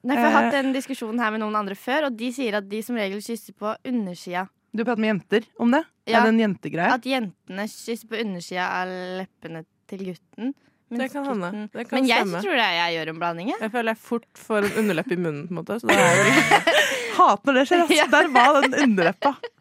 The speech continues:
Speaker 2: <laughs> Kom det ut.
Speaker 1: Ok, men da sier vi, da sier vi underleppe, da.
Speaker 2: Under-, ja, da ble det tydeligvis underleppe. <laughs>
Speaker 3: Et
Speaker 2: Ja.
Speaker 3: siste spørsmål.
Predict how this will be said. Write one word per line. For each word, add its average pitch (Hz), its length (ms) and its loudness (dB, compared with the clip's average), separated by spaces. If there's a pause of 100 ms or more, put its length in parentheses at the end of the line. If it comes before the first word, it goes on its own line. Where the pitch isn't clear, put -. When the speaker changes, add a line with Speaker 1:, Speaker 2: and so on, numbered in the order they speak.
(160)
Speaker 2:
<laughs> - 460 -6
Kom 294 200 2
det 302 260 4
ut. - 260 -10 (2500)
Speaker 1:
Ok, - 420 6
men 233 140 -4
da 233 140 4
sier 233 300 -2
vi, 214 100 0
da 247 140 4
sier 277 180 2
vi 247 120 0
underleppe, 202 320 -4
da. 240 200 4
Speaker 2:
Under-, 247 300 6
ja, 254 240 6
da 254 280 4 (140)
ble - 120 -4
det 262 160 4
tydeligvis 247 380 4
underleppe. 180 560 0
<laughs> - 40 -20 (2500)
Speaker 3:
Et 180 100 -2
Speaker 2:
Ja. 247 80 6
Speaker 3:
siste - 400 -8
spørsmål. 220 440 0